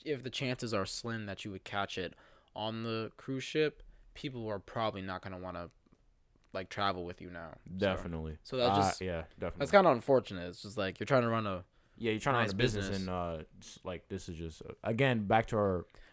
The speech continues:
Speaker 1: But that's
Speaker 2: conversation
Speaker 1: been
Speaker 2: before, like, it just affects business.
Speaker 1: Yeah.
Speaker 2: It affects, uh, connections with countries. It affects, like,
Speaker 1: Yeah. But that's
Speaker 2: people.
Speaker 1: been, that's been the, the, the biggest prob-, or not the biggest problem, 'cause people are sick, getting sick and dying. But one of the other issues that have come along with the coronavirus is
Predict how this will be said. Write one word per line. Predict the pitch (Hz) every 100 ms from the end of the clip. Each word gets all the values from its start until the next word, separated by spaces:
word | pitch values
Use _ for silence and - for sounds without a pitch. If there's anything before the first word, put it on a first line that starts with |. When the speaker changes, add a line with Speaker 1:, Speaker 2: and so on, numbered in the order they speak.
| -
Speaker 1:
But | -
that's | 226
Speaker 2:
conversation | 185 110 104
Speaker 1:
been |
Speaker 2:
before, | 95 123 113 98
like, | 92
it | 98
just | 101 98
affects | 107 92 90
business. | 98 87 85 85 - - -
Speaker 1:
Yeah. | 117
Speaker 2:
It | 104
affects, | 104 92 - - - 95
uh, | 90 87
connections | 107 95 - 92 80
with | 87
countries. | - 90 - 80
It | 82
affects, | 82 82 80 -
like, | 85 82
Speaker 1:
Yeah. | 95 95 92 - _ -
But | 143
that's | 165
Speaker 2:
people. | 170 190
Speaker 1:
been, | 165
that's | 139 147
been | 165 165
the, | 143 110 - _
the, | 107 117 104
the | 92
biggest | 92 113 110 -
prob-, | 95 104 110
or | 104 92 85 -
not | 117
the |
biggest | 120 87 -
problem, | 90 87 87
'cause | 85 -
people | 92 90
are | 90
sick, | - 98 _ -
getting | 90 87
sick | - 95
and | 87
dying. | 87 92 85 - - -
But | 127
one | 147
of | 139
the | 131 -
other | 131 120
issues | 117 - 113
that | 104
have | 95 -
come | 110 107
along | 101 104 98
with | 95
the | 95
coronavirus | - 101 98 92 87 85 110
is | 87 -